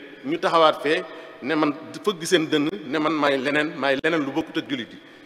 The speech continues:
Su ko defee keneen ku nekk wax ko, bu ko defee mbooloo mi tàggaloo. Bokk yi, leneen li ci des itam mooy ñu àndandoo, euh, bokk na ci,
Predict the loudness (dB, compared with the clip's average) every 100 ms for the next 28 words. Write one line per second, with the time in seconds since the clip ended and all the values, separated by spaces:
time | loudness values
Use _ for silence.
0 | -20 -6 2 4 4 4 4 2 2 0
1 | 2 0 -2 -6 -2 0 0 2 2 2
2 | -2 -4 -4 -8 -12 -20 -20 -20 -20 -20
3 | 2 2 4 0 6 8 8 6 4 2
4 | 4 2 2 -8 -16 -18 -20 -20 -20 -20
5 | -20 -14 2 6 6 4 -4 -14 -16 -18
6 | -20 -20 -20 -16 -4 0 4 4 6 8
7 | 8 6 2 -8 -14 -16 -18 -20 -20 -20
8 | -20 0 6 6 6 4 4 6 2 2
9 | -2